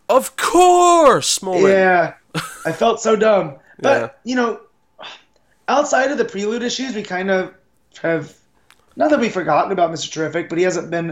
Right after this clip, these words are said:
Speaker 2: a central focus.
Speaker 1: Well,
Speaker 2: So
Speaker 1: we kinda have forgot-, I mean, not, not forgotten, but, like, because
Speaker 2: Yeah.
Speaker 1: he hasn't been brought up, it's just kinda like, "Oh,
Speaker 2: Yeah.
Speaker 1: he's not, he's not in my head," and it's like,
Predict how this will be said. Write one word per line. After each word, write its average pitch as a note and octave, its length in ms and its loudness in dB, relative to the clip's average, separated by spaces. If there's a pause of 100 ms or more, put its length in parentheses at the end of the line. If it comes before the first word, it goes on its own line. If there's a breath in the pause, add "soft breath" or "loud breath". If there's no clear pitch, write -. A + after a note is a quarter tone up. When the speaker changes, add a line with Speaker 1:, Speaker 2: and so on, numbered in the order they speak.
Speaker 2:
a D#3+ 80 -6
central D3+ 300 -4
focus. D3+ 560 0
Speaker 1:
Well, D#4 340 0 (240)
Speaker 2:
So D#3+ 480 0
Speaker 1:
we F4+ 60 -8
kinda A#4 200 2
have B2 260 0
forgot-, A#2+ 280 -6
I D3+ 40 0
mean, F3 140 2
not, F3+ 160 -6
not F3 160 0
forgotten, A2+ 480 -4
but, G#2+ 140 -6
like, A2 320 -6 (100)
because A3+ 320 2
Speaker 2:
Yeah. G3 80 2
Speaker 1:
he D3+ 60 -4
hasn't D3+ 280 2
been A#2+ 140 -6
brought A2+ 240 -2
up, A#2+ 120 -8
it's A2+ 120 -8
just - 160 -10
kinda B2 160 0
like, A2+ 180 -4
"Oh, - 100 0
Speaker 2:
Yeah. F#3 120 2
Speaker 1:
he's - 160 -10
not, D3+ 140 -4
he's D3 100 -6
not E3 180 0
in D3 140 -4
my C3+ 160 -2
head," A#2+ 500 -2
and A#2 120 -8
it's A2 160 -8
like, A2 200 -8